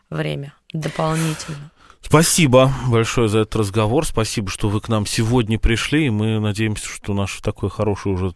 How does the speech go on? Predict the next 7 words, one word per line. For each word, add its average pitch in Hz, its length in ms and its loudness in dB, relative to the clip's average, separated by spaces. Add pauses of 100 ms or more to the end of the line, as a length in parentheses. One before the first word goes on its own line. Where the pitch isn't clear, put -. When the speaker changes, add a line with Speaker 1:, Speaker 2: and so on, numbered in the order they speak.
Speaker 2:
три 107 140 0
года 98 180 0
продолжающее 95 560 0
сотрудничество 104 800 -2 (400)
будет 95 440 -2
дальше 98 360 2
развиваться. 98 640 0